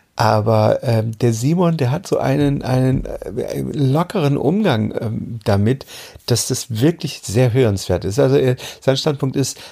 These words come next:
weißt du, Jesus war damals so eine coole Sau, der hat, äh, der, der war auch unbequem und deswegen mochten die den alle nicht, aber der hat die richtigen Fragen gestellt und so.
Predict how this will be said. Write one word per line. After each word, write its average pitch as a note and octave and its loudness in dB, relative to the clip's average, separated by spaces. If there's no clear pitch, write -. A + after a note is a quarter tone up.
weißt D#3+ 0
du, G3 2
Jesus F#3+ -2
war D#3 -2
damals D#3+ -2
so D#3 -4
eine C#3 0
coole D3+ -2
Sau, C3+ 2
der C3+ -2
hat, - -8
äh, C3 -2
der, - -6
der B2 -4
war C3+ 2
auch C3+ -2
unbequem E3 2
und C#3+ -2
deswegen C3+ 0
mochten C3 -2
die C3 0
den G2+ 4
alle G#2 0
nicht, C3+ 0
aber A#2 0
der B2 0
hat - -6
die B2+ 0
richtigen A#2+ -4
Fragen C#3+ -2
gestellt D3 0
und C3 -4
so. C3 0